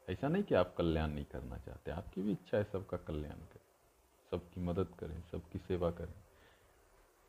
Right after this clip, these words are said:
पता नहीं है आपको, आपको लगता है पता है, लेकिन पता नहीं। तो तुलसीदास जी कह रहे, "राम कथा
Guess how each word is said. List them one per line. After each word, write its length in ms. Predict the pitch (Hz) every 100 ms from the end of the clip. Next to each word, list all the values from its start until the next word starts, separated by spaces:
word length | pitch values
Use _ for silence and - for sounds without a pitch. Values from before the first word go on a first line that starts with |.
| _ 131
पता 260 | - 160
नहीं 320 | 110 107 147
है 60 | 123
आपको, 380 | 82 - - 71 - _ - - _
आपको 240 | 90 - 123
लगता 300 | 135 - 113
है 160 | 95
पता 260 | 104 - 98
है, 80 | 78
लेकिन 280 | 85 101
पता 380 | 92 110 - 117
नहीं। 300 | 131 147 123 - - _ _ _ _ _ _ _ _ _ - - - _ _ _ _ - - - _ _ _ _ - _ _ _ -
तो 80 | 107
तुलसीदास 600 | - 110 - 110 92 87
जी 160 | 85 80
कह 220 | - 82
रहे, 240 | 82 85
"राम 380 | 82 98 101 90
कथा 580 | - 82 - 85 82